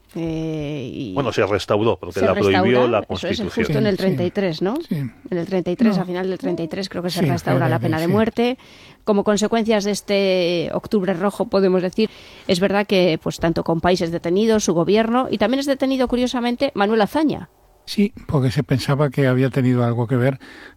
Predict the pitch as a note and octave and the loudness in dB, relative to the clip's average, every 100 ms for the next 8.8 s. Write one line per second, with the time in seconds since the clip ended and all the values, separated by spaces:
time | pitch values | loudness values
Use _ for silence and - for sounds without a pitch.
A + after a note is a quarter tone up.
0 | - D#3 - D#3+ D3 C#3+ - C#3 - C3+ | -8 -6 -2 0 2 2 0 -2 0 2
1 | B2+ B2 G#2+ C3 A#2+ B2+ C3 B2+ C#3 C3 | 2 2 2 0 2 2 4 2 2 -2
2 | - C3+ A#2+ A#2+ A#2 A#2 B2 E3+ C3 C3+ | 0 0 2 0 0 0 0 2 2 2
3 | C3+ C#3 A#2+ - C3 - D3+ D#3 C3+ B2+ | 2 0 -2 -2 -4 0 2 4 4 4
4 | B2 A#2 C3 D3+ E3 - - - - - | 2 2 2 2 0 -6 -20 -20 -8 0
5 | C3+ C#3 C3+ C3 G#2+ A#2+ - A#2 A2 G3+ | 2 2 2 -2 0 -2 -2 -4 0 2
6 | A3+ A3+ A#3+ C#4+ A#3+ C4+ D3+ F#3 B2+ A#2+ | 2 2 2 0 -2 -2 0 2 2 0
7 | D3 C#3 D#3+ D3+ G#3 D3+ C#3 D#3 D3 B2 | -2 0 0 0 0 0 0 2 2 2
8 | D3 D#3 C#3 - C3 D3 A2+ A2 | 0 0 0 0 -2 0 -2 -4